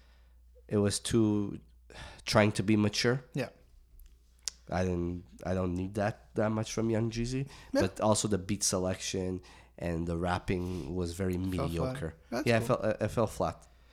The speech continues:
Speaker 2: Uh, my first letdown was, uh, Steve Lacy put out a solo, uh, uh, his first solo album. From being the guitar player in The Internet,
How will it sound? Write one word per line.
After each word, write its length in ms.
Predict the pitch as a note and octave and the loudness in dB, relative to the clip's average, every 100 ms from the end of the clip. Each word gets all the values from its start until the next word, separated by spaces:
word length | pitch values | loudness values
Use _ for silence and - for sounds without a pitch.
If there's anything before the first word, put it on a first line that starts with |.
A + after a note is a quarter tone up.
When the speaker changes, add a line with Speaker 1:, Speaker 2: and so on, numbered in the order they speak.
| - - - - - - - | -20 -20 -20 -20 -20 -14 -2
Speaker 2:
Uh, 380 | C#3+ C#3+ D3 D3 | 2 4 4 4
my 180 | D#3+ E3+ | 6 6
first 260 | G3+ F#3+ | 4 4
letdown 580 | F#3 F3+ F3 F#3 F#3 F3+ | 4 4 6 6 6 8
was, 320 | D#3+ D3 C#3 | 6 4 4
uh, 200 | C#3+ C#3+ | 4 4
Steve 340 | C3+ - E3+ D3+ | 2 2 2 4
Lacy 300 | D#3+ D#3+ C3+ | 4 4 0
put 160 | C3 | 2
out 160 | B2+ B2 | 4 2
a 60 | A#2+ | 0
solo, 480 | B2+ A#2+ A#2 A#2 | -2 -2 -2 -2
uh, 120 | A#2 B2+ | -4 -4
uh, 140 | A#2+ A#2 | -2 -2
his 200 | B2+ - | -2 -4
first 280 | - C#3 - | -2 -2 0
solo 280 | C3 B2 | 0 4
album. 380 | B2 A#2 A#2+ A#2+ - - - - - | 4 2 -2 -6 -8 -20 -20 -20 -20
From 340 | - C3+ C3 | -8 -4 -2
being 280 | B2+ C3 C3 | 0 0 0
the 80 | B2+ | -2
guitar 260 | B2 C3 A#2+ | -2 0 0
player 260 | C#3+ C3+ | 0 0
in 120 | B2+ | -2
The 100 | B2+ | -2
Internet, 480 | B2+ B2 C3 C3 B2+ | 0 0 0 -2 -4